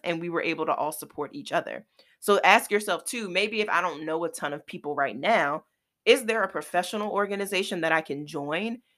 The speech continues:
that can help get me to where I need to go to? There's a lot of organizations out there, so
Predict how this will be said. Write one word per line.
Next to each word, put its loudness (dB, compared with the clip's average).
that 8
can 4
help 4
get 0
me -2
to -6
where -2
I -8
need -10
to -12
go -8
to? -14
There's 4
a 6
lot 10
of 2
organizations 2
out -2
there, -4
so -2